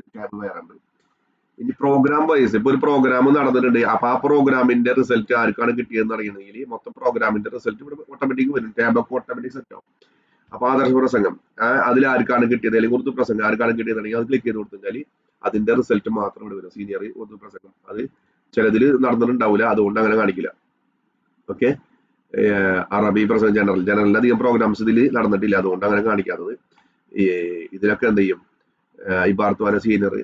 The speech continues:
നോക്കുമ്പോ അതിന്റെ റിസൾട്ടുകൾ കറക്റ്റ് കാണിച്ചു തരും, ആരാണ് ഫസ്റ്റ്, സെക്കൻഡ്, തേർഡ് എന്നുള്ളത്. അത് കഴിഞ്ഞ് നമുക്ക് എന്ത് ചെയ്യാം, കലാപ്രതിഭ കാണിച്ചിരുന്നു. നമുക്ക് കലാ ഏഹ്, പ്രതിഭകള്, കലാപ്രതിഭകൾ എന്ന് പറഞ്ഞു കഴിഞ്ഞാല് ഓരോ കാറ്റഗറിയിലെയും കലാപ്രതിഭകളായിരിക്കും.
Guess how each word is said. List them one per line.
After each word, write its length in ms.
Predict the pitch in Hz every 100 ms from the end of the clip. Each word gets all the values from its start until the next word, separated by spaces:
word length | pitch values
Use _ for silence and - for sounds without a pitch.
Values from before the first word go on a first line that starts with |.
| -
നോക്കുമ്പോ 320 | 101 98 101 135 - 95
അതിന്റെ 280 | 101 107 107
റിസൾട്ടുകൾ 340 | 104 104 95 104 117
കറക്റ്റ് 320 | 120 - 101 101
കാണിച്ചു 220 | 95 90
തരും, 120 | 95 95
ആരാണ് 180 | 98 98
ഫസ്റ്റ്, 180 | 95 92
സെക്കൻഡ്, 260 | 95 98 98
തേർഡ് 140 | 98
എന്നുള്ളത്. 300 | 90 87 80 _ _ _ _ _ _ _ 95
അത് 80 | 127
കഴിഞ്ഞ് 300 | 139 139 139
നമുക്ക് 200 | 135 123
എന്ത് 120 | 131 123
ചെയ്യാം, 140 | 110
കലാപ്രതിഭ 720 | 120 120 143 - 123 117 107 107 - - -
കാണിച്ചിരുന്നു. 420 | 113 107 95 92
നമുക്ക് 220 | - - _ -
കലാ 180 | 101 214 - _ _ _ _ _ _ _ -
ഏഹ്, 300 | 101 95 92 104
പ്രതിഭകള്, 500 | 117 113 110 98 - -
കലാപ്രതിഭകൾ 600 | 104 101 113 113 113 113
എന്ന് 120 | 117
പറഞ്ഞു 140 | 131 123
കഴിഞ്ഞാല് 260 | 120 135 - _ _ _ _ -
ഓരോ 280 | 117 117 123 143 - -
കാറ്റഗറിയിലെയും 720 | 113 - 117 113 117 113 120 139
കലാപ്രതിഭകളായിരിക്കും. 840 | 131 113 110 101 104 98 87